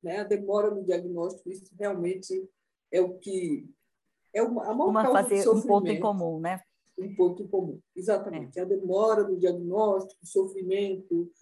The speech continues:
Speaker 1: das pessoas, né? Porque tem doenças raras que não são graves, né? Nem todas são graves,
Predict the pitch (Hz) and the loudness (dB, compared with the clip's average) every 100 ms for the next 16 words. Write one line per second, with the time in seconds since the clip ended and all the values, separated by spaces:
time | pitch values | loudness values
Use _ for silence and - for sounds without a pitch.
0 | - _ _ _ - 180 180 180 - 208 | -20 _ _ _ -2 -2 0 -2 2 6
1 | 208 202 180 185 214 220 330 339 339 392 | 8 8 6 2 0 0 0 2 6 6
2 | 330 240 202 202 180 185 196 196 233 262 | 8 8 8 4 0 -2 -2 2 2 -2
3 | - 311 339 - 269 294 196 147 156 220 | -4 -4 -2 -4 -2 0 0 0 -4 -4
4 | 254 269 302 - 190 175 175 220 196 165 | -4 -4 -2 4 4 4 -2 -4 2 4
5 | 175 175 220 - | 4 0 -10 -18